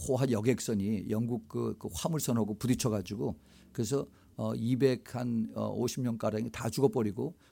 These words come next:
그 부인이 그, 그 화물선에게 구조가 되어서 그래서 혼자 살았습니다. 그래서, 어, 영국에 도착한 다음에 자기 남편에게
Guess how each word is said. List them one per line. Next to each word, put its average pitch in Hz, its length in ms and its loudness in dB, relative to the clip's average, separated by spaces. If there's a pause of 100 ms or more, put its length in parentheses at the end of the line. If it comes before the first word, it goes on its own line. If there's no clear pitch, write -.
그 139 140 -2
부인이 135 600 2
그, 117 100 -4 (220)
그 110 160 -4
화물선에게 113 600 2
구조가 117 380 0
되어서 98 380 -2
그래서 113 260 -2
혼자 - 320 -4
살았습니다. 104 600 -6 (560)
그래서, 127 340 -2 (340)
어, 107 240 0
영국에 127 300 4
도착한 123 400 4
다음에 107 280 4
자기 113 220 0
남편에게 110 680 2